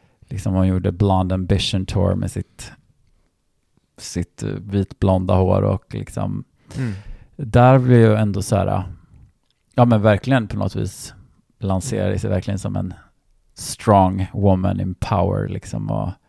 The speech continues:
Speaker 2: Mm.
Speaker 1: feministiskt budskap och liksom.
Speaker 2: Mm, mm.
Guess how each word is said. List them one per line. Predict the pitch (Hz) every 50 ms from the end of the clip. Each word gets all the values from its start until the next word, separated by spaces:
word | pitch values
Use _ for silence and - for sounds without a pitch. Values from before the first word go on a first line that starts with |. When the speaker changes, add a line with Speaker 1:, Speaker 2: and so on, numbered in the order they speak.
| _ _ -
Speaker 2:
Mm. | 139 139 120 104 92 92 _
Speaker 1:
feministiskt | _ - - 110 92 95 95 92 - - - 101 92 -
budskap | - 101 95 92 - - - - - 90 87 - - -
och | - - -
liksom. | - - - - - - 50 95 - - - - - _ _ _ -
Speaker 2:
Mm, | 135 131 117 110 -
mm. | - 113 101 92